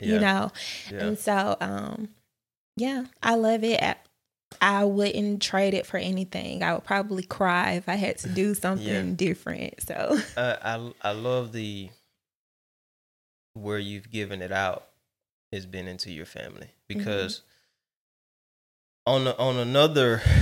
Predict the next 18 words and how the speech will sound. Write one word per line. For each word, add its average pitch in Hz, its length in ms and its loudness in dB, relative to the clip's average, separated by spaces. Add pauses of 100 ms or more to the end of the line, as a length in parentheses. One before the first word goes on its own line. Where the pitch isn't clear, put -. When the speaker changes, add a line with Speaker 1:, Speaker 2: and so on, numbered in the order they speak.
(1040)
Speaker 2:
s-, - 420 0
um, 98 680 2 (1500)
spectrum, 113 640 -2 (1400)
there 110 100 2
are 101 60 0
some 131 500 4
who 110 180 -4
can 104 220 -8
give 101 260 -4
all 107 280 0
of 110 80 -4
their 107 120 -2
virtue 101 600 -6 (680)
to 95 500 -8 (500)
the, 53 320 -10
the 92 100 -10
jobs 95 680 -2
Speaker 1:
Mm-hmm. 208 100 -10